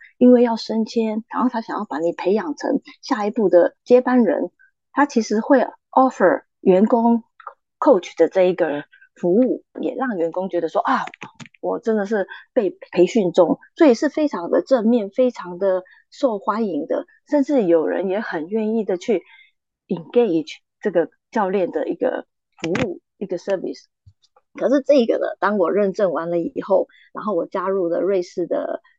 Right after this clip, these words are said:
chapter，我才发现好像不是那么一回事。因为瑞士的人往往会把 coaching 这一块还是跟 psychotherapy 会联系在一起，然后第一个反应通常都说，“哦，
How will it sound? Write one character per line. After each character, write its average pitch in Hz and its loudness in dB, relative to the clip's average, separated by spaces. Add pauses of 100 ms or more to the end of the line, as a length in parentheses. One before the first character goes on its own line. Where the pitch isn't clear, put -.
(180)
chapter， 196 0 (160)
我 180 2
才 226 2
发 247 2
现 240 -2
好 - -12 (440)
像 - 0 (120)
不 190 2
是 214 4
那 202 6
么 180 6
一 190 4
回 185 2
事。 190 -2 (300)
因 294 2
为 294 2
瑞 277 0
士 262 -6
的 208 -2
人 - -6 (220)
往 208 -8
往 220 -4
会 202 0
把 - -2 (440)
coaching 277 2
这 185 4
一 180 6
块 175 -2 (260)
还 196 -4
是 - -4
跟 214 2 (180)
psychotherapy 226 0 (400)
会 175 -2
联 165 -2
系 220 -4
在 175 -2
一 - -4
起， - -8
然 - -8
后 269 2
第 285 -2
一 269 0
个 240 0
反 - -10
应 196 -4
通 196 -6
常 185 -6
都 180 -8
说 196 -4
，“哦， 277 -2